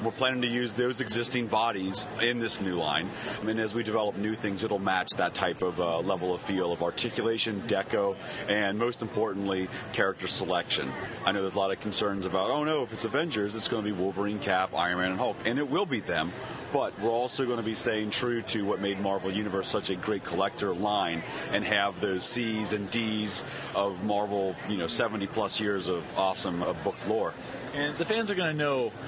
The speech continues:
Speaker 2: what the products are when they get to the shelves. We're not showing any of those packaging looks here, but it's not gonna look like the kid-focused branding that you see today in our As-, Avengers Assemble line, for example. It,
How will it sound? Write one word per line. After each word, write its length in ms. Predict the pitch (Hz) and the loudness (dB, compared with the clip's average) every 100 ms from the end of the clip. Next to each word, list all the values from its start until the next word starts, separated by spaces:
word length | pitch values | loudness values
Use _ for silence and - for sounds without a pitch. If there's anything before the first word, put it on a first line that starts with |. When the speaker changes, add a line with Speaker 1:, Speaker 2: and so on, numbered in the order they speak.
| - | -4
Speaker 2:
what 100 | 123 | -2
the 80 | 123 | -2
products 380 | 113 127 117 - | 0 2 2 2
are 240 | 113 101 | 2 2
when 100 | 101 | 0
they 100 | 104 | 0
get 140 | 98 110 | 0 -2
to 80 | 98 | -2
the 80 | 95 | -2
shelves. 460 | 110 95 85 - | 0 0 0 -2
We're 120 | 117 | 0
not 160 | 143 139 | 0 0
showing 220 | 151 135 | -2 0
any 60 | 127 | 0
of 60 | |
those 160 | 117 107 | 0 0
packaging 440 | 117 113 117 113 | 0 0 -2 0
looks 220 | 107 98 - | 0 -2 0
here, 180 | 107 | 0
but 140 | 95 110 | 2 0
it's 180 | 113 131 | 0 0
not 240 | 131 139 | 2 2
gonna 200 | 143 123 | 0 0
look 360 | 110 120 120 107 | 0 0 0 0
like 200 | 107 98 - | 0 0 -2
the 240 | 104 95 | 0 0
kid-focused 600 | - 110 - 104 92 - | -2 -4 -2 -2 -2 -2
branding 380 | 104 98 92 87 | 0 0 0 0
that 260 | 90 90 101 | 0 0 0
you 120 | 107 | -2
see 260 | - 117 104 | 0 -2 -2
today 460 | - 110 104 95 - - - - 107 | 0 2 2 0 -4 -8 -8 -4 0
in 260 | 113 107 | 0 2
our 260 | 101 98 95 | 2 2 2
As-, 280 | 107 - 127 | 0 0 0
Avengers 400 | 117 131 120 107 | 0 0 0 -2
Assemble 360 | 131 113 110 | 0 0 0
line, 360 | 101 101 98 90 - - | 2 2 0 -2 -6 -2
for 80 | 101 | -2
example. 480 | 90 110 98 90 | 0 0 0 0
It, 80 | 87 | 0